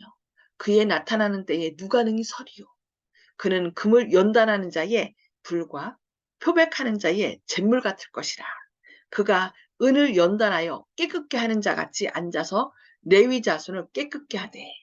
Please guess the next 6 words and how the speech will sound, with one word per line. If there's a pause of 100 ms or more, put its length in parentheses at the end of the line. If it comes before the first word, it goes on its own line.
(880)
금은같이
그들을
연단하리니 (600)
그들이 (220)
의로운
제물을